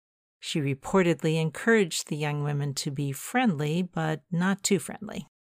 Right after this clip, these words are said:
Coletta Corrigan and her husband, Fire Captain Pete Corrigan,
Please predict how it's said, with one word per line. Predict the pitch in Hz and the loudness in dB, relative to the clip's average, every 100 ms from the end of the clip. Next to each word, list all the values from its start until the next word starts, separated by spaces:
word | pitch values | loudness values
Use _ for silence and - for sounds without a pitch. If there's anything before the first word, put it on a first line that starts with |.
| _ _ _ _ _ _ - | _ _ _ _ _ _ -8
Coletta | - 147 151 185 | -2 0 0 0
Corrigan | 175 165 170 214 220 | 2 2 4 2 2
and | 170 160 | 0 0
her | 160 175 | 2 2
husband, | 165 151 185 202 | 2 2 2 2
Fire | 160 151 180 175 _ | 0 0 -2 -4 _
Captain | - 160 - 185 | -2 0 0 -2
Pete | 175 - 233 - | -2 -2 -2 -2
Corrigan, | - 147 143 190 | -4 -4 -2 -2